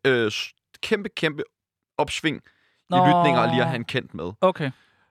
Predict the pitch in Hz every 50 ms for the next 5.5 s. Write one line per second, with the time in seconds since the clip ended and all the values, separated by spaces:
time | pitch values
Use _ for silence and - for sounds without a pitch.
0 | _ _ - 123 127 123 120 120 120 120 117 117 113 110 - - 135 135 160 156
1 | 151 156 143 131 120 120 113 - 131 120 123 135 135 143 156 190 202 156 - -
2 | 151 139 139 139 135 131 120 120 123 131 - - - - _ - 135 127 107 -
3 | - - - - _ _ _ _ _ _ _ _ _ _ _ _ _ 143 143 156
4 | 165 180 185 190 190 185 185 185 180 175 170 156 - _ _ _ _ _ _ _
5 | _ _ _ _ _ _ _ _ - 101